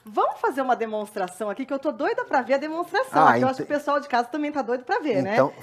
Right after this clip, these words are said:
Speaker 2: faz com a
Speaker 1: Com
Speaker 2: Kira,
Speaker 1: quem?
Speaker 2: ó.
Speaker 1: Eu mesma?
Speaker 2: Faz um teste.
Speaker 1: Eu?
Speaker 2: Opa!
Speaker 1: Menti-, mas não é só você que ela vai obedecer?
Speaker 2: Não, ela vai te obedecer também.
Speaker 1: Tá. O que que eu
Speaker 2: Daí
Speaker 1: faço
Speaker 2: você
Speaker 1: com
Speaker 2: manda,
Speaker 1: ela?
Speaker 2: manda ela sentar.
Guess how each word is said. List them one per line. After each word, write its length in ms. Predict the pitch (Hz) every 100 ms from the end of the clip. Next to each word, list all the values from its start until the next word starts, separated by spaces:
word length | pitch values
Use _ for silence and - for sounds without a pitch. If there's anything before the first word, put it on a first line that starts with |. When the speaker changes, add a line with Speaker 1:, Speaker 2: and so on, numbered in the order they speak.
| -
Speaker 2:
faz 240 | - 120 -
com 80 | 180
a 60 |
Speaker 1:
Com 60 | 330
Speaker 2:
Kira, 240 | 220 294
Speaker 1:
quem? 100 | 185
Speaker 2:
ó. 80 | 104 - - _ _ -
Speaker 1:
Eu 220 | 294 403
mesma? 380 | 339 453 320 269
Speaker 2:
Faz 200 | 196 247
um 100 | 330
teste. 400 | - 349 415 554
Speaker 1:
Eu? 220 | 605 453 277 233
Speaker 2:
Opa! 400 | 294 - 349 175
Speaker 1:
Menti-, 320 | 349 587 - -
mas 160 | 359
não 120 | 427 539
é 40 |
só 140 | 539
você 320 | 381 370 427 427
que 60 |
ela 100 | 370
vai 100 | 330
obedecer? 640 | 302 269 254 370 466 508 320
Speaker 2:
Não, 120 | 127
ela 140 | 131
vai 120 | 113 113
te 100 | 147
obedecer 460 | 147 170 208 208
também. 360 | 208 294 214 123
Speaker 1:
Tá. 460 | 311 262 190 147 - _ _ _
O 20 |
que 140 | 349
que 80 | 302
eu 40 |
Speaker 2:
Daí 80 | -
Speaker 1:
faço 120 | 359 -
Speaker 2:
você 60 |
Speaker 1:
com 60 | 165
Speaker 2:
manda, 180 | 202 233
Speaker 1:
ela? 260 | 175 165
Speaker 2:
manda 320 | 139 160 190
ela 180 | 185 165
sentar. 680 | - 156 127 113 107 117 185